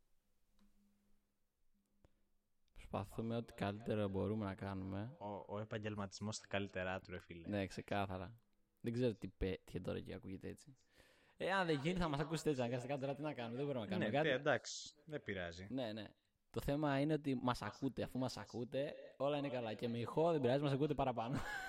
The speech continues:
Speaker 1: <laughs>
Speaker 2: Μπράβο.
Speaker 1: Ωραία. Τι, για συνέχισε, τι ήθελες να πεις;
Speaker 2: Και τώρα που τελείωσε, γιατί τα Χριστούγεννα είναι η πιο
Speaker 1: Ναι,
Speaker 2: γαμάτη
Speaker 1: ναι,
Speaker 2: εποχή
Speaker 1: ναι.
Speaker 2: του χρόνου, θα σε πάω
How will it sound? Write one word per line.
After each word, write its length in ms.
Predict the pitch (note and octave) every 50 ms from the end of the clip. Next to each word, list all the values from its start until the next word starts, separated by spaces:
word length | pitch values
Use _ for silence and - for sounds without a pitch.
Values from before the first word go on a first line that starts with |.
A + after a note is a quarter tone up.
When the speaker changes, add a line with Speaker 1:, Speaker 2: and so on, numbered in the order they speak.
| - - - -
Speaker 1:
<laughs> 540 | - - - - - _ _ - - - D3+
Speaker 2:
Μπράβο. 240 | D3+ C#3+ A#2 F#2+ F#2+ - - - - - - - - - - - - - - - - - - - - _ _ _ - -
Speaker 1:
Ωραία. 240 | B2+ B2+ B2 A2+ -
Τι, 200 | - - - C#3+ C#3+ C#3+ C#3+ C#3+ C#3 C#3 C#3 C3+
για 260 | B2+ B2 B2+ C3 C3
συνέχισε, 360 | B2+ - B2+ B2 C3 B2 - A#2 -
τι 120 | - C3
ήθελες 200 | B2+ B2+ A2+ A#2
να 120 | A2+ G#2
πεις; 240 | - - - - - - - - - _ _ _ _ _ _ _ _ _ _ _ _ _ _ _ _ _ _ _ _ _ _ _ _ _ _ _ D3 D#3+
Speaker 2:
Και 240 | - D3 D#3 F3 G#3+ G#3+ - - _ _ _ _ _ _ _ - - -
τώρα 220 | C#3 C#3+ D3 C#3+
που 60 | C#3+ -
τελείωσε, 380 | B2+ B2+ B2 B2+ C3 A#2+ A#2
γιατί 160 | A2+ A#2 A2+
τα 100 | - C#3
Χριστούγεννα 460 | A#2 - - - - A#2+ A#2 A#2 A2+ A2
είναι 240 | A2 G#2+ G#2+ G2+
η 120 | G2 F2 G2+
πιο 220 | - - - A#2+
Speaker 1:
Ναι, 80 | G#2+ G#2+
Speaker 2:
γαμάτη 260 | G#2+ G#2 G#2 G2+ G2
Speaker 1:
ναι, 40 | G2
Speaker 2:
εποχή 120 | G2 G2 G2
Speaker 1:
ναι. 80 | -
Speaker 2:
του 100 | - G2+
χρόνου, 440 | - - G#2 G2+ G2+ G#2+ B2+ E3 F#3 - _ _ _ _ _ _ _ _ _ _ - - -
θα 80 | - B2+
σε 140 | A#2+ B2+ - -
πάω 420 | C#3+ D#3 E3+ F3+ F#3 F#3+ F#3+ F#3